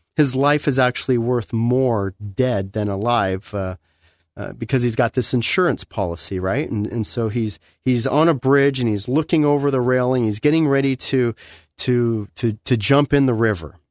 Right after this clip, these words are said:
And just before jumping, he cries out to the Lord. And that's actually how the movie starts. And it's a very interesting, uh, it, it gets me from the very beginning in the movie 'cause it's black and it's, it's supposed to be the stars. And,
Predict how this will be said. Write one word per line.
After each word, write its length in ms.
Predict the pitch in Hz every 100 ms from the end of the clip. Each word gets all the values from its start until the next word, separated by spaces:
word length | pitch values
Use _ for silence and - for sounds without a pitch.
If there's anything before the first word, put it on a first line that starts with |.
| _ _ _ _ _ _ -
And 140 | - 117
just 300 | - 208 -
before 340 | 254 - 202
jumping, 560 | 160 147 123 - 82 104 _ _ _ _ _ _ _ _
he 220 | - 113 160
cries 440 | - 202 233 226
out 220 | 196 -
to 120 | - 151
the 100 | 139
Lord. 240 | 131 113
And 40 |
that's 200 | 151 190
actually 360 | 208 220 - 202
how 140 | 170
the 80 | 175
movie 320 | 151 151 143
starts. 320 | 123 - 113 -
And 80 |
it's 60 | 123
a 60 | 127
very 260 | 160 185
interesting, 680 | - 147 - 143 - 139 123 _ _ _ _
uh, 180 | 123 117
it, 220 | 139 156
it 240 | 160 147 135
gets 260 | 202 -
me 80 | 202
from 160 | 180 175
the 80 | 131
very 220 | 143 160
beginning 380 | 151 139 139 139
in 80 |
the 60 | 131
movie 300 | 120 131 127
'cause 200 | 127 117
it's 140 | 104
black 520 | - 117 120 113 117 120
and 80 |
it's, 240 | 107 - -
it's 220 | 110 -
supposed 280 | - 120 -
to 60 |
be 100 | 120
the 100 | 113
stars. 680 | 104 - 117 110 110 110 107
And, 120 | 101